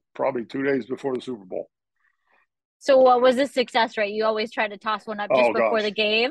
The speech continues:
Speaker 1: Joe was definitely the best at it. He was maybe one in, I'll give him one in twenty.
Speaker 2: Okay.
Speaker 1: Twenty flips? I don't, I don't know.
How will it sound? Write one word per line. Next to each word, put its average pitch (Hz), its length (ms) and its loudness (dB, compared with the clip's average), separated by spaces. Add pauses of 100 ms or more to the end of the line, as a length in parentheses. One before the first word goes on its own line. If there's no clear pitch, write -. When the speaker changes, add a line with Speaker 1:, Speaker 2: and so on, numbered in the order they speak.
(120)
Speaker 1:
Joe 139 140 -6
was 131 160 -6
definitely 117 400 -2
the - 140 -8
best 120 260 -2
at 127 220 2
it. 123 140 -4 (380)
He 135 140 -10
was 127 280 -8
maybe 117 300 -2
one 123 320 0
in, 104 240 -8 (460)
I'll 120 80 -8
give 127 140 -4
him 110 200 -6
one 123 280 0
in 107 320 -6 (1600)
twenty. 156 560 2 (960)
Speaker 2:
Okay. 349 120 -6
Speaker 1:
Twenty 285 240 4
flips? 180 400 0
I 254 120 2
don't, 127 220 -2
I 147 100 2
don't 135 120 2
know. 104 160 -2